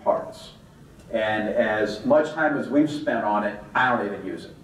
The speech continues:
Um, what Cross the Road did last year was they introduced, in essence, a dumbed down version called Motion Magic, which is really slick. Um, it is a way where you've got to know about two things more than a regular velocity or position loop,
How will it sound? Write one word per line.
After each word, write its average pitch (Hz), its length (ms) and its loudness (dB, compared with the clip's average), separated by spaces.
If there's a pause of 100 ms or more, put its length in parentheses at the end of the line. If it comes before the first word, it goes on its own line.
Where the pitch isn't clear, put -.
(540)
Um, 107 480 0
what 151 280 4
Cross 147 320 4
the 127 60 -10
Road 131 240 2
did 120 180 2
last 117 360 2
year 113 160 0
was 107 160 -4
they 113 160 -2
introduced, 117 680 2 (100)
in 117 160 -2
essence, 123 460 0
a 110 120 2
dumbed 113 360 0
down 120 320 2
version 107 400 0
called 107 240 0
Motion 117 360 0
Magic, 107 460 0
which 117 220 -4
is 110 180 -2 (300)
really 117 360 2
slick. 95 440 -6 (600)
Um, 101 400 0
it 123 120 2
is 117 180 2
a 113 60 2
way 131 240 6
where 123 100 6
you've 120 220 0
got 120 140 2
to 117 100 -4
know 117 180 2
about - 340 -2
two 170 180 0
things 135 360 0
more 113 600 4 (260)
than 113 120 -8
a 107 40 -4
regular 120 380 4
velocity 113 600 0
or 107 120 -4
position 107 560 -2
loop, 104 360 -4